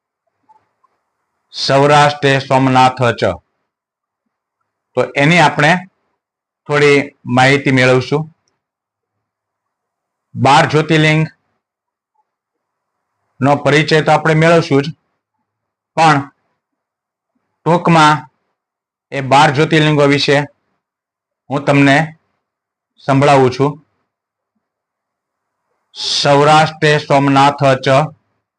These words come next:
શ્રીશૈલે મલ્લિકાર્જુનમ, ઉજ્જૈન્યામ મહાકાલ,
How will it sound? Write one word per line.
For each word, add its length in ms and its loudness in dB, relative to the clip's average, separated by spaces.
શ્રીશૈલે 800 2
મલ્લિકાર્જુનમ, 1080 0
ઉજ્જૈન્યામ 920 0
મહાકાલ, 1000 0